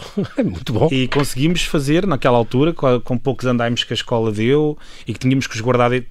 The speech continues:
Speaker 2: dentro da escola todos os dias, conseguimos fazer um mural que, naquela altura, em Portugal, eh, não havia nada daquele género, eh,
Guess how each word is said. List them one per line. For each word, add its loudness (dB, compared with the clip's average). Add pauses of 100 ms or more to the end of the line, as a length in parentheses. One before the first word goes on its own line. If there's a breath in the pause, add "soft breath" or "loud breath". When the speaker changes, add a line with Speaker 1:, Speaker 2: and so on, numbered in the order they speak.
(140)
Speaker 2:
dentro -2
da 0
escola 0
todos -4
os -4
dias, 0
conseguimos -2
fazer -2
um 2
mural 2 (340 loud breath)
que, -6
naquela 4
altura, 2
em 2
Portugal, 0 (420 loud breath)
eh, 2
não 6
havia 4
nada 2
daquele -2
género, -4
eh, -2